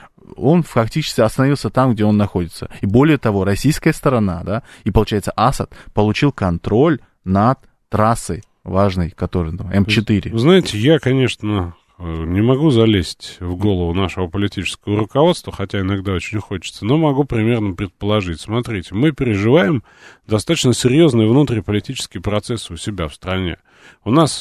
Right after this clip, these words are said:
Speaker 2: сейчас важнейший вопрос, а, будет стоять по изменению Конституции, да, потом, а, ну, ещё ряд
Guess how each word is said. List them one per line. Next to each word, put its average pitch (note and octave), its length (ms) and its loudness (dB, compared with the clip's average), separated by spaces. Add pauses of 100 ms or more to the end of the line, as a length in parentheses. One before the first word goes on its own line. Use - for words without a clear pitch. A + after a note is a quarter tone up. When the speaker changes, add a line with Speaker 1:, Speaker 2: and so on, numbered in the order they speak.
(100)
Speaker 2:
сейчас - 300 -6
важнейший G#2+ 520 0
вопрос, F#2+ 640 -4
а, E2+ 380 -8
будет F2+ 340 -6
стоять E2 480 -6
по F2+ 160 -4
изменению F#2 540 -2
Конституции, A#2+ 840 -6 (460)
да, C2+ 240 -6
потом, G2+ 460 -2 (520)
а, - 340 -16
ну, B2+ 200 2
ещё C3+ 320 6
ряд A#2+ 240 4